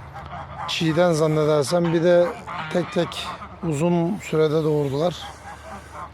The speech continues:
Yani yaklaşık iki ay bir sürede. O yüzden de yumurtalarımızın çoğu boş çıktı. Yumurtayı kesmedi gazlarımız. O yüzden bazen bazı yıllarda böyle oluyor. Bu sene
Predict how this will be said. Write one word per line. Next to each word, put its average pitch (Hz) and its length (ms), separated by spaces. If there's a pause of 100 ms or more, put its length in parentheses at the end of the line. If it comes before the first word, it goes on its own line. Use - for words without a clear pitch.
(200)
Yani 151 180
yaklaşık 151 400
iki 170 180
ay 165 140
bir 139 80
sürede. 151 480 (240)
O 165 60
yüzden 156 300
de 160 40
yumurtalarımızın 156 680
çoğu 160 260
boş 151 240
çıktı. 160 300 (1200)
Yumurtayı 156 460
kesmedi 147 420
gazlarımız. 135 680 (1000)
O 175 80
yüzden 170 380 (640)
bazen 160 520
bazı 160 280
yıllarda 160 380
böyle 165 180
oluyor. 165 300
Bu 156 60
sene 170 360